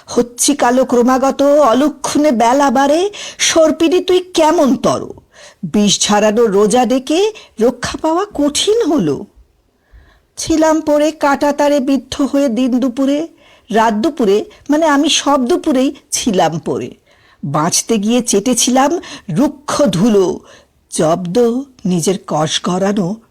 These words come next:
রক্তধারায়। ইতিমধ্যে এই মগজে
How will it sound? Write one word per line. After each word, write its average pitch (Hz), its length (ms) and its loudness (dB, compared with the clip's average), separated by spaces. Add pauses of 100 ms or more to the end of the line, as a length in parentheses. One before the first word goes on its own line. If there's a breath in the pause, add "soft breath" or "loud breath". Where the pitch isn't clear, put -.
(100)
রক্তধারায়। 151 920 -8 (1120 loud breath)
ইতিমধ্যে 349 520 2
এই 302 120 2
মগজে 277 580 2